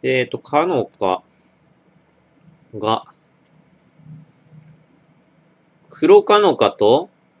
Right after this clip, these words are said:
あ、芋焼酎だと黒と白のやつがあるっぽいですね。麦焼酎と芋焼酎の黒と白合わせたやつと、黒焼酎と白焼酎と、米焼酎。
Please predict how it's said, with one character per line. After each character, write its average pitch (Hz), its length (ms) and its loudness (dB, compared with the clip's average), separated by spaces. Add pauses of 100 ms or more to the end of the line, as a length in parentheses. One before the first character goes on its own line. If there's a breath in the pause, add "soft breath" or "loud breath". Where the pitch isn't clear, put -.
(500)
あ、 101 220 -6
芋 139 300 -8
焼 196 160 0
酎 175 80 -2
だ 127 100 2
と 113 80 0
黒 160 280 0
と 90 200 0
白 117 300 -4
の 90 60 -12
や 85 100 -12
つ - 60 -20
が - 120 -14
あ - 40 -14
る - 40 -20
っ - 40 -20 (100)
ぽ - 60 -12
い - 40 -14
で - 60 -20
す - 120 -18
ね。 123 280 -10 (1700)
麦 151 320 -2
焼 170 280 0
酎 104 180 0
と 113 160 2
芋 113 260 -2
焼 120 240 -2
酎 90 200 -6
の 90 260 -8 (1040)
黒 151 260 -2
と 110 100 -2
白 101 240 -2
合 92 80 2
わ 101 120 2
せ 101 200 -4
た - 100 -4
や 82 160 -4
つ - 160 -20
と、 135 460 -4
黒 113 300 0 (140)
焼 104 300 0
酎 - 320 -16 (100)
と 139 420 -2 (100)
白 101 340 -6
焼 95 240 -2
酎 - 320 -18
と、 151 380 -4 (680 soft breath)
米 104 320 -2
焼 92 260 -4
酎。 - 220 -20